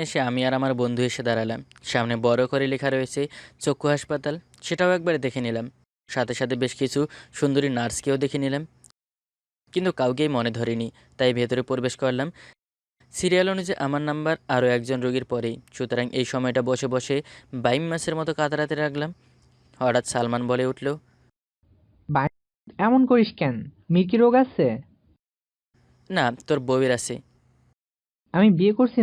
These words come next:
Speaker 2: নাকি?"
Speaker 1: "কইরে আর কি করবি? সবই তো আমারই দেখতে হবে, করতে হবে।"
Speaker 2: "তুই শালা আসলেই একটা"
Speaker 1: "হুম, খুব ভালো একটা ছেলে। থাক, আর বলতে হবে না, লজ্জা লাগে আমার।"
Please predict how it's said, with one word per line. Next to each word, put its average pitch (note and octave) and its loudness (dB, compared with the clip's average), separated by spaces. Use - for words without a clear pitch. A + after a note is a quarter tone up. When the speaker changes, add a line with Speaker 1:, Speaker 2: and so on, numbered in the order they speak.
Speaker 2:
নাকি?" B2 -2
Speaker 1:
"কইরে G3+ 4
আর G3 0
কি G3+ 2
করবি? A#2+ 0
সবই G3+ 0
তো G#3+ 4
আমারই F#3+ 2
দেখতে - -4
হবে, A#2+ 0
করতে C3 2
হবে।" D3+ 0
Speaker 2:
"তুই G#3+ 6
শালা A3 6
আসলেই A#3 2
একটা" G#3+ 2
Speaker 1:
"হুম, D#3+ -2
খুব F#3+ 2
ভালো B2 2
একটা A#2+ -4
ছেলে। A#2 -2
থাক, C3+ 2
আর C3 2
বলতে A#2 0
হবে A#2+ 0
না, A#2 -4
লজ্জা C#3+ 2
লাগে A#2+ 2
আমার।" A#2 -4